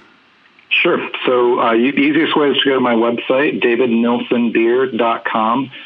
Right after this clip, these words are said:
Um, I, I assume you'll probably link to that in the show notes. I have a, a weird, uh, Scandinavian last name that nobody ever spells right the first time. So,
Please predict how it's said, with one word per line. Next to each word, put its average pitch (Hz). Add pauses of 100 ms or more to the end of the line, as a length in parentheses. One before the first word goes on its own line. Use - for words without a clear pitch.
(300)
Um, 104
I, -
I 110
assume 110
you'll 107
probably 107
link 104
to 107
that 101
in 101
the 101
show 104
notes. 98 (120)
I 107
have 104
a, 101
a 113
weird, 104
uh, 98 (100)
Scandinavian 101
last 101
name 101
that 101
nobody 104
ever 95
spells 90
right 92
the -
first -
time. 101
So, 107